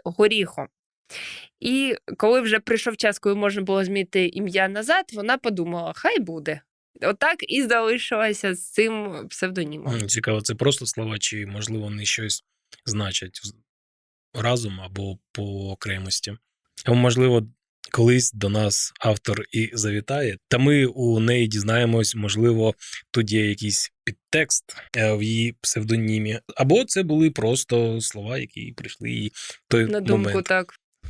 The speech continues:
Speaker 2: Від кудись звідти. Що по її творчості? Що вона пише взагалі? Це, ем,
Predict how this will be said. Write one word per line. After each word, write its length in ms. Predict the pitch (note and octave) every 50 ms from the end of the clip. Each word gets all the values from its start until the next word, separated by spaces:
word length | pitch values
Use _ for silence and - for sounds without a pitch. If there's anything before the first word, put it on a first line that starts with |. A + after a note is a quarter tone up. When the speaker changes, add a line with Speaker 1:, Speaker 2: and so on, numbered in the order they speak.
| - - _ _ _ _ -
Speaker 2:
Від 320 | A2+ A2 A2 G#2+ G#2+ -
кудись 320 | - - A2 G2+ G2 - - -
звідти. 540 | C3+ A2 G#2+ G#2 G2 G2 G2 - - - - - - - - - - -
Що 400 | - - - - E3 F#3+ A#3+ G#3
по 160 | - D3 D3
її 140 | D3+ D#3 C3+
творчості? 680 | - - A2 G#2 - - - - - - - G#2+ G2+
Що 220 | - - - F3+
вона 220 | F#3+ G3 F#3+ E3 C3+
пише 520 | - - B2 B2 A#2 - - - G#2+ G#2+
взагалі? 400 | G2 G2+ A#2+ A#2+ G#2+ A2+ G2+ G2
Це, 420 | - - B2 B2+ C3 B2 B2 A#2+ A2+ A2 G#2 G#2+
ем, 360 | G#2 G#2 G2+ G2 G2 F#2+